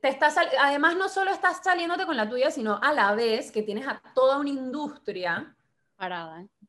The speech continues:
Speaker 1: bien parada y viendo qué hace, porque la cantidad de restaurantes que van a cerrar no, o sea, no tiene nombre, y viendo, pidiendo, o sea, entonces poniéndoles un montón de peros para abrir,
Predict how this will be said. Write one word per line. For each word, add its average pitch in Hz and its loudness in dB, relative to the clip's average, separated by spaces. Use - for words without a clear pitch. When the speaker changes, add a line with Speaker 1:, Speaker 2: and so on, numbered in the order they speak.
Speaker 1:
bien 311 0
parada 254 6
y 269 -8
viendo 254 -6
qué 294 -4
hace, 220 0
porque 202 -10
la 190 -4
cantidad 208 -2
de 285 -2
restaurantes 240 -6
que 220 -6
van 190 0
a 240 -2
cerrar 196 2
no, 233 0
o - -20
sea, 233 -6
no 214 0
tiene 233 -2
nombre, 247 0
y 220 -2
viendo, 240 2
pidiendo, 220 2
o 214 -6
sea, 233 -2
entonces 220 -2
poniéndoles 247 -2
un 254 -6
montón 277 -2
de 320 -2
peros 302 -2
para 214 0
abrir, 196 -4